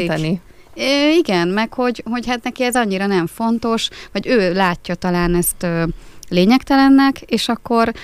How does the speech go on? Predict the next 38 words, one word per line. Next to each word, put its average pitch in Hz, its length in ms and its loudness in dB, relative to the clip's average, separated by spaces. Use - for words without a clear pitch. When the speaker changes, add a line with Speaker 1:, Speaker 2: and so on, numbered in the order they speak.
Speaker 2:
nem 202 160 2
érti, 190 500 2
mert 196 460 0
ilyenek 180 340 -2
vagyunk 180 260 0
mi 175 100 2
emberek, 214 360 2
hogy 202 100 -4
a 202 40 -2
másikat 180 520 -2
állandóan 175 380 2
megpróbáljuk 170 600 -2
meg-, 175 200 0
megfejteni, 208 760 -2
meg 165 280 0
igen, 196 220 2
önigazolni 185 600 2
magunkat, 175 480 -2
hogy 180 120 -6
ő 190 120 0
hülye, 180 240 2
mert 175 260 0
én 180 80 -2
nem 208 160 2
csinálom, 196 300 -2
de 175 140 -2
ő 165 80 -4
csinálja, 208 440 -4
akkor 185 240 -4
ő 185 180 -2
<laughs> 196 140 0
nem, 220 220 2
mind 226 220 2
a 202 40 4
ketten 214 280 -2
nem 247 160 4
lehetünk 156 460 -2
jók. 180 280 -4